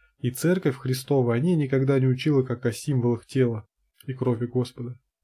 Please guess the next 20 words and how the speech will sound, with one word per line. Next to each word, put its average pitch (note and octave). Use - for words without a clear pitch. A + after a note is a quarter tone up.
Недостойно D3
причащи-, C3
причащающийся, D3
то B2
есть -
не A2+
очистивший B2+
свою B2
совесть D3
от B2
пороков A#2
и D3
грехов, A#2+
делается D#3+
преступником C3+
против A#2+
тела D3
и C3
крови B2+
Христовых. C3